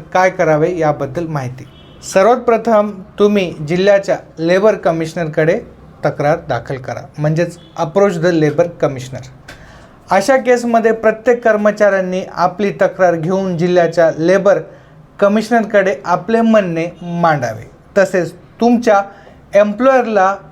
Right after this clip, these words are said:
पाठवलेल्या कायदेशीर नोटीसची कॉपी व डॉक्युमेंट सबमिट करावे. मंडळी, एम्प्लॉयर आणि एम्प्लॉई यांच्यामधील मतभेद मिटवणे हे लेबर कमिशनर यांचे कर्तव्य आहे. Approach to the labor court.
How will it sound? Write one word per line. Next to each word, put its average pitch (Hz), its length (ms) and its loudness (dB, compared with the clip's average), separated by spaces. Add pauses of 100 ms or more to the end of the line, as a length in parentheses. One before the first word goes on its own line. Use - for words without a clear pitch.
(100)
पाठवलेल्या 208 580 2
कायदेशीर 196 760 0
नोटीसची 180 680 -2
कॉपी 190 440 2
व 170 180 4 (560)
डॉक्युमेंट 202 520 0
सबमिट 156 500 -4
करावे. - 600 -4
मंडळी, 226 480 0
एम्प्लॉयर 202 380 2
आणि 208 320 0
एम्प्लॉई 208 460 2 (460)
यांच्यामधील 196 720 2
मतभेद 214 800 2
मिटवणे 180 680 0
हे 165 380 2
लेबर 175 300 4
कमिशनर 175 600 -2
यांचे 160 400 0 (480)
कर्तव्य 139 420 -2
आहे. - 300 -14
Approach 240 320 0 (100)
to 214 120 0
the 208 120 4 (400)
labor 170 260 4 (220)
court. 175 220 0